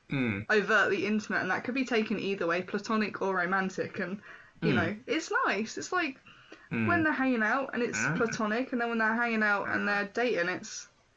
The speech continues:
Speaker 2: um, it's nice to see the evolution of different types of love as well, because,
Speaker 1: Yeah.
Speaker 2: like, I think that the film kind of insinuates that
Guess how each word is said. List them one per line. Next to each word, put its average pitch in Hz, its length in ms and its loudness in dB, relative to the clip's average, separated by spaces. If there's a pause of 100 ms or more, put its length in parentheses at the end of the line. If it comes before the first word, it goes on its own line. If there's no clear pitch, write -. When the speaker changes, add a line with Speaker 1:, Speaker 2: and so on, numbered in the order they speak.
(380)
Speaker 2:
um, 196 380 0 (840)
it's 240 180 -4
nice 262 280 4
to 247 60 -4
see 247 140 0
the 220 140 4
evolution 220 540 0
of 185 220 -6
different 202 360 -2
types 202 320 -4
of 190 120 -6
love 185 160 0
as 180 140 -4
well, - 320 -2 (400)
because, 214 380 2
Speaker 1:
Yeah. 220 80 6
Speaker 2:
like, 208 220 4 (1040)
I 254 100 4
think 262 300 0
that 302 140 2
the 254 60 0
film 277 680 2
kind 262 220 4
of 233 100 -2
insinuates 214 720 0
that 196 300 4